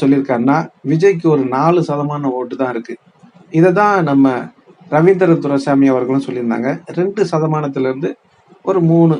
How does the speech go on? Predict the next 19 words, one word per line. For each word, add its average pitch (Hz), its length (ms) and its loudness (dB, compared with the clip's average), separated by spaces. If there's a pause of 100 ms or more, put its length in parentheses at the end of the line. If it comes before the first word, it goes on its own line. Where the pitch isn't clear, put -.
(140)
நாலு 135 260 0
அவ்வளவுதான் 123 440 -2
இருக்கும் 120 320 -6
அப்படின்னு 117 300 -8
சொன்னாரு. 117 340 -6 (460)
இதை 180 240 4
தான் 196 220 2
ஓ 156 100 2 (140)
பி 185 120 -2
எஸும் 165 240 0
அவர்கள் 131 340 -2 (440)
ரகசிய 165 420 0
சர்வே 135 440 -2
மூலியமா 120 320 -4 (160)
சொல்லியிருந்தாங்க. 117 540 -6 (460)
இவங்கெல்லாம் 170 460 2
வந்து 160 260 -2
பாத்தீங்கன்னா 139 420 -2 (220)
அரசியல்ல 165 640 0